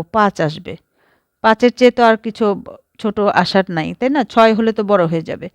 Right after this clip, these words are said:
চারের পরে পাঁচ। তাহলে আমরা দেখব যে এই যে চুয়াত্তরের, পঁচাত্তরের বর্গ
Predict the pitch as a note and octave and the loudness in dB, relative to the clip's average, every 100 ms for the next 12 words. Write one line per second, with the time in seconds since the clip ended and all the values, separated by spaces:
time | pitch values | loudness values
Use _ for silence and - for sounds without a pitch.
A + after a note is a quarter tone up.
0 | _ _ _ _ _ A#3 A3 A3+ A3+ B3+ | _ _ _ _ _ 0 2 0 -2 -2
1 | G#3 D#3 - - - _ _ _ _ - | 0 -2 -2 -18 -20 _ _ _ _ -4
2 | A3 C#4 C4+ - G#3+ A3 A3 A3+ G#3 G#3 | -2 2 4 4 2 0 0 0 0 -2
3 | G3 F#3+ G#3 - G#3+ A3 C4 D#4 F#4+ _ | -2 0 -2 0 -2 0 0 0 -2 _
4 | _ _ _ _ _ G#3+ G#3+ G#3+ - A#3+ | _ _ _ _ _ -2 0 0 -2 0
5 | B3 - - B3 C#4 C4+ - C#4 D4 G4 | 2 0 -4 -2 0 -2 -2 2 2 2
6 | - - _ _ _ _ _ _ _ _ | -4 -20 _ _ _ _ _ _ _ _
7 | _ - G3 A3 G#3 | _ -6 4 4 4